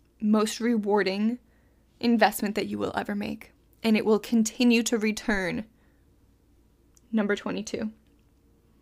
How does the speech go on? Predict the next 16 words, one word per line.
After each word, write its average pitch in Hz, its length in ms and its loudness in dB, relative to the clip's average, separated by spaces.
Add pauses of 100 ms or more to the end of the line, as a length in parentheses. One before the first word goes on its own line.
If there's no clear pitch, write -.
(580)
Your 214 180 2
body 196 680 0
and 254 160 -4
your 277 100 -2
health 220 500 -4 (520)
are 226 240 6
under 214 240 2
the 214 100 -4
control 208 460 0
of 190 120 -2
no 214 300 4
one 220 540 2 (580)
except - 380 -2
for 214 80 -4
yourself. - 680 -4 (1200)
Look - 360 -2